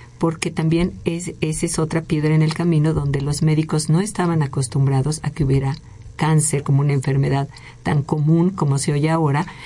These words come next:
y no les mandan a hacer los estudios pertinentes, sino, pues, tiene tos, no, pues, cúrese con un jarabe, o si tiene una colitis, bueno, pues, es que tiene bichos, y esto puede resultar o en un cáncer de pulmón o en un,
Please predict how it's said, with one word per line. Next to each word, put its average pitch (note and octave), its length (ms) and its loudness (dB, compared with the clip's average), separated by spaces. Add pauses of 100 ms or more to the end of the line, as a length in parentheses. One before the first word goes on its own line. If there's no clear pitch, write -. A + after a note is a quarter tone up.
(180)
y E3 120 2
no E3 160 4
les F#3 200 2
mandan D#3 300 4
a - 20 4
hacer D3+ 220 0
los D3 200 0
estudios D#3+ 520 0
pertinentes, D3+ 960 0 (420)
sino, D#3+ 400 0
pues, D#3 240 -4
tiene E3+ 240 0
tos, F#3 320 -4
no, A3 100 0
pues, - 380 -6 (100)
cúrese D3+ 480 0
con C#3+ 220 0
un C#3+ 80 0
jarabe, E3 500 0 (300)
o D3 100 0
si C#3+ 140 -2
tiene D3+ 400 2
una D3 260 2
colitis, E3+ 480 -2
bueno, D3+ 240 0
pues, C#3 240 -2
es C3+ 140 -2
que - 120 -4
tiene D3 300 0
bichos, G3 500 -2 (360)
y E3 160 4
esto D#3+ 200 -2
puede D#3 220 2
resultar D3 600 0
o D3 60 0
en C#3+ 80 2
un D3+ 120 4
cáncer D3 360 0
de D3 80 -2
pulmón D3 460 2
o C#3 60 2
en C#3 60 2
un, D3 160 2